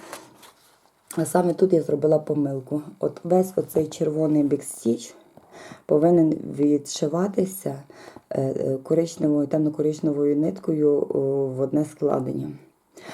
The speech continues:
Але, е, є ще червоним кольором позначений бекстіч, який відшивається чорною ниткою в три складення. І я, не звернувши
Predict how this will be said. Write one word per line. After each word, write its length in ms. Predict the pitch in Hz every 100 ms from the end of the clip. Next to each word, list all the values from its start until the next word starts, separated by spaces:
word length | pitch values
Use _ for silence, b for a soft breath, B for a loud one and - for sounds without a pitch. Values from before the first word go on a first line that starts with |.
| B B
Але, 340 | 151 156 156 147 - _ B B _ -
е, 280 | 135 135 -
є 300 | 151 135 202
ще 240 | 226 - -
червоним 640 | - 160 156 160 151 147
кольором 460 | 143 151 143 139 143
позначений 640 | 151 151 151 156 151 143
бекстіч, 640 | 135 135 - - 107 - - B B
який 280 | 151 151 175
відшивається 1000 | 151 151 - 151 160 185 202 190 - 147
чорною 720 | 147 - 175 180 165 160 147
ниткою 460 | 156 180 - 160 156
в 80 |
три 260 | 156 170 160
складення. 720 | 160 - 147 135 135 139 139 - b b -
І 120 | 165
я, 140 | 185
не 160 | 185 170
звернувши 640 | 151 165 170 170 - -